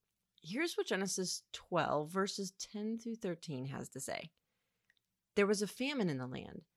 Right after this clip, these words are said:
so Abram went down to Egypt to stay for a while because the famine was severe. As he approached Egypt, he said to his wife Sarai, 'Look, I know that you are a beautiful woman.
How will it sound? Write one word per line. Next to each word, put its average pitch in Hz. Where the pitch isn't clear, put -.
so -
Abram 165
went 175
down 147
to -
Egypt -
to -
stay 247
for 135
a 127
while -
because 175
the -
famine -
was 147
severe. -
As 226
he 254
approached 269
Egypt, 262
he 185
said 277
to 277
his 233
wife 214
Sarai, -
'Look, 139
I 220
know 147
that 127
you 156
are 135
a 127
beautiful 156
woman. 131